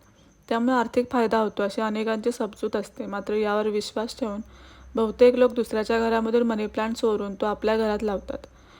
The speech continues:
या एकीव गोष्टीवरून कधीकधी मनात एक प्रश्न येतो की चोरी करून मनी प्लांट लावण्याने खरोखरच संपत्ती मिळण्याची शंक-,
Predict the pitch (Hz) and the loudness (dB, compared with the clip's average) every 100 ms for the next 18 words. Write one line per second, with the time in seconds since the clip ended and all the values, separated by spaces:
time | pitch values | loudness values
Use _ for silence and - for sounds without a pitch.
0 | - - 226 - 220 220 254 247 254 - | -14 -2 0 2 2 0 -2 -2 -4 -4
1 | 220 214 - 220 214 220 220 233 240 247 | -4 -2 0 0 0 0 2 2 4 4
2 | 240 233 240 240 247 220 - 233 220 220 | 2 4 4 4 0 0 -2 -6 -4 -6
3 | - 233 220 226 247 247 240 214 214 226 | -2 0 2 2 2 2 0 -2 -2 -4
4 | 233 233 220 214 202 - 220 226 262 262 | -2 -2 -2 -4 -6 -4 -2 0 2 2
5 | 262 226 226 - 226 226 220 226 240 214 | 0 -2 -4 -2 -2 0 -2 -4 -4 -6
6 | - | -8